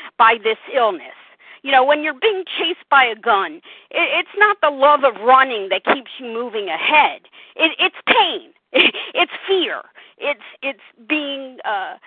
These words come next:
mutilated by this disease. So, you know, although steps one and two are conclusions of the mind,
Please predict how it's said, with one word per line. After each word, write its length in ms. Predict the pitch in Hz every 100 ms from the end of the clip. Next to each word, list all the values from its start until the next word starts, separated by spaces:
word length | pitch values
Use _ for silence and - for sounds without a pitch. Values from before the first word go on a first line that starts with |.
| -
mutilated 800 | 262 311 349 320 247 202 196 180
by 220 | 220 214
this 160 | 202 214 _
disease. 540 | 220 202 247 208 156 - -
So, 320 | 247 220 226 - - _ _
you 100 | 269
know, 160 | 247
although 320 | 233 254 269 285 -
steps 240 | 311 277 -
one 240 | 294 330
and 180 | 320 254 - -
two 260 | 370 349 277
are 200 | 269 302
conclusions 880 | - 285 - 269 311 311 320 302 269
of 180 | 233
the 80 | 185
mind, 680 | 208 247 370 277 196 185 170